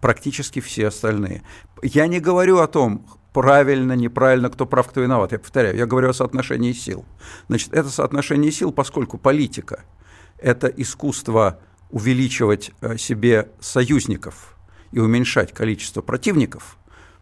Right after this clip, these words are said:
то я не думаю, что в данном случае мы в выгодном политическом положении. Значит, это, повторяю еще раз, неважно, мы можем бить себя в грудь,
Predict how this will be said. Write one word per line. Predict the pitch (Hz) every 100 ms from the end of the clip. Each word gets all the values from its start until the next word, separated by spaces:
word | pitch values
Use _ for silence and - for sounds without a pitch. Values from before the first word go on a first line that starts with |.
| _ -
то | 123
я | 107 147
не | 190 151
думаю, | 127 147 170 170
что | -
в | 110
данном | 113 110 104
случае | 98 135 160 - 143
мы | 117 135 143
в | - 95 95
выгодном | 120 135 131 131
политическом | 101 - 95 - 120 110
положении. | 120 110 90 - 87 - - - -
Значит, | - - -
это, | 143 160 147 - - - -
повторяю | 131 175 190
еще | 175
раз, | 117 -
неважно, | 185 190 127 131
мы | 156
можем | 165 170
бить | 156 190
себя | - 196 208
в |
грудь, | 180 185 120 -